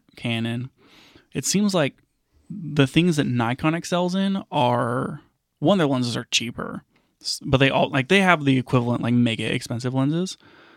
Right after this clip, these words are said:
But it seems like they are more focused on zoom options than Canon. If you're jumping into Canon, you get, it's like, here's your, here's your ultra wide, your standard, and your telephoto zoom, and you can buy those in F four or F two point eight,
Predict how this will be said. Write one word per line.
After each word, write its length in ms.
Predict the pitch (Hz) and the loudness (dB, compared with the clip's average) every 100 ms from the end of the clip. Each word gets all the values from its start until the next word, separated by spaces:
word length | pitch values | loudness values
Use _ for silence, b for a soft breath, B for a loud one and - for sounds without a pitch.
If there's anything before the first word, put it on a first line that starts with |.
| b b b | b b b
But 140 | 143 151 | 2 2
it 80 | |
seems 240 | - 202 202 | 2 2 2
like 200 | 156 120 | -2 0
they 180 | 127 151 | 0 2
are 100 | 147 | 2
more 240 | 131 135 | 2 0
focused 420 | - 131 147 143 | 0 -2 -2 -4
on 460 | - 135 123 117 123 _ _ _ _ - | -2 0 0 -2 -10 _ _ _ _ -10
zoom 480 | 135 120 135 139 123 | -4 4 6 6 2
options 720 | - 107 - - - 147 - - | -2 -6 0 -2 -2 -12 -14 -12
than 160 | - 120 | -8 -6
Canon. 420 | - 139 - - - _ b b b b | -4 -6 -6 -10 -14 _ b b b b
If 120 | 127 | 0
you're 100 | 147 | 2
jumping 300 | 185 175 170 | 2 0 2
into 160 | 139 120 | 2 0
Canon, 460 | 127 123 - 147 - | -4 -6 -8 -10 -10
you 200 | - 131 127 | 0 2 4
get, 180 | 123 | 2
it's 140 | 135 - | -2 -2
like, 180 | 120 117 | -4 -4
here's 400 | - 147 147 139 | -2 0 2 2
your, 400 | 135 127 117 - _ | 2 0 -4 -8 _
here's 240 | 127 139 123 | 0 0 2
your 120 | 123 | 0
ultra 320 | 135 135 175 | 0 0 -2
wide, 340 | 170 170 175 170 | 0 0 -2 -2
your 140 | 131 | -4
standard, 460 | - 139 127 131 127 | -2 0 0 0 -2
and 100 | 117 | -4
your 100 | 117 | -4
telephoto 500 | 117 117 131 143 165 | -4 -4 -2 -4 -2
zoom, 380 | 131 120 123 131 _ b b b b b | -4 -4 -6 -10 _ b b b b b
and 280 | 131 123 123 | 0 2 2
you 80 | |
can 140 | 120 127 | 2 0
buy 200 | 120 123 | 2 0
those 240 | 123 117 | 0 -2
in 100 | 120 | -4
F 200 | - 143 | -2 -4
four 280 | - 147 143 | 0 0 0
or 160 | - - | -2 -4
F 160 | 123 | -4
two 120 | - | -6
point 240 | 127 123 127 | -8 -6 -8
eight, 180 | - | -10